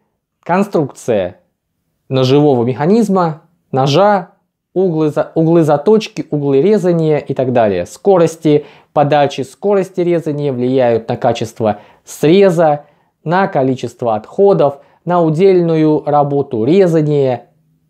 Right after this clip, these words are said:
и так далее. Поэтому в этой видеолекции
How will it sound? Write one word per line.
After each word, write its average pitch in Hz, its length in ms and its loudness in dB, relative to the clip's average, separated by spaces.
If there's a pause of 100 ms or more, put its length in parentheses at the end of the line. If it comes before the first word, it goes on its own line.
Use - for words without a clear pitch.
(160)
и - 80 0
так 131 180 0
далее. 92 360 -2 (1400)
Поэтому 214 800 0 (220)
в 160 120 -4
этой 226 220 0
видеолекции 214 1160 2